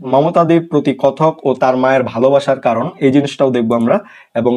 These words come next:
তিন নম্বরে যে টপিকটা দেখে যাব সেটা হচ্ছে মমতাদির চরিত্রের যে দায়িত্ব, মমতাদির চরিত্র যে আছে সেটার যে দায়িত্ববোধ, কর্তব্য পরায়ণতা এবং আন্তরিকতা, এই জিনিসগুলো আমরা মমতাদি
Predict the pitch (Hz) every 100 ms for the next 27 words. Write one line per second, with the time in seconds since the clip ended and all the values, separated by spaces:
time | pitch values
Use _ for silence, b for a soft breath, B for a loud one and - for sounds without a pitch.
0 | 123 156 160 165 160 160 135 135 135 135
1 | 127 139 123 127 123 113 - 123 123 143
2 | 175 B B 123 135 151 147 143 180 -
3 | b _ 160 160 160 160 123 120 127 147
4 | 147 131 151 156 147 156 156 156 147 123
5 | 123 175 135 131 123 113 131 147 _ 165
6 | 123 147 160 - 139 - 156 143 139 143
7 | 143 139 131 120 156 - 123 123 135 147
8 | 160 151 127 151 202 b b _ 147 139
9 | 143 135 123 170 - 135 127 127 135 -
10 | 139 131